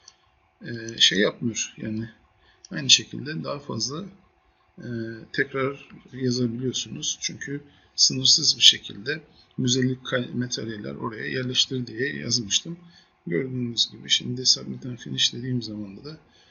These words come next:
e, birinci, ikinci cevabın doğru olduğu, e, şey yapmadan bakmıştım. Tekrardan isterseniz start again diyeyim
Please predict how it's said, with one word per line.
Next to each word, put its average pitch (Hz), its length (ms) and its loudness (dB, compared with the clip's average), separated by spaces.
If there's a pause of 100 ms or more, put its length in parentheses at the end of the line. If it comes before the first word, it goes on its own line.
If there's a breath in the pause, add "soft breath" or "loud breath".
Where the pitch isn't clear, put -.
(220 soft breath)
e, 120 340 -6
birinci, 131 600 0
ikinci 123 760 -2
cevabın 113 560 0
doğru 131 300 2
olduğu, 143 400 0 (960)
e, 64 40 -4 (360)
şey - 200 0
yapmadan 107 600 -8 (560 soft breath)
bakmıştım. 131 640 -4 (640 loud breath)
Tekrardan 131 680 -4
isterseniz - 1000 2 (1200 loud breath)
start - 400 -6
again 113 480 -2
diyeyim 147 300 -4